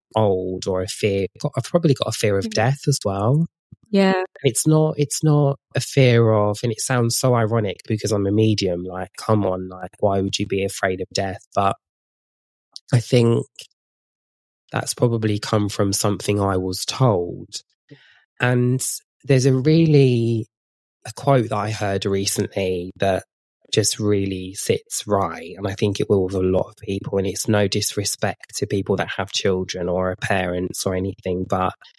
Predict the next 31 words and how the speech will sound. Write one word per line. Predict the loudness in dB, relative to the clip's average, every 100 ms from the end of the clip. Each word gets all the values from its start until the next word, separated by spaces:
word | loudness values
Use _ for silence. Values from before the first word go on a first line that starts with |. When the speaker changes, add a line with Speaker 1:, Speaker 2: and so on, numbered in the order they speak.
| _ _ _ _ _ -2
Speaker 1:
but | 0 0 -2
your | -4 -4
child | -2 0 4 4 2
is | 0 0
not | 2 2 0 -4 _
yours. | -6 -2 0 2 4 4 2 -2 -4
Your | -4
child | -2 0 2 2 2 -2
comes | -2 0 0 -4 -6
through | -2 2 2 2
you. | 0 0 -2 -4 -14 -20 _ _ _ _ _ _ _ -4
Your | 0
child | 2 2 4 4
is | 4
Speaker 2:
Absolutely. | 4 4
Speaker 1:
not | 4 2
yours | -2 -2 2 2 2 0 -2 -4 -8 0
to, | 0 0 _ _ _ _ _ _ -6
to | -2
Speaker 3:
Mm. | 2 2 2
Speaker 1:
shape, | 0 -2 -4 -6 -10 -12 -6
to | -6
create, | -6 -4 -2 2 0 0 -6 -12 -14 -12 -8
to, | -4 -2 -2 -6 -8 -12 _ _ _ -4
you | 0
know, | 0
yes, | 0 0 0 -2 -6 -10 -10
you | -4 -4
can, | -2 0 0 0
you | -4 -2
can | -2 0 0 -2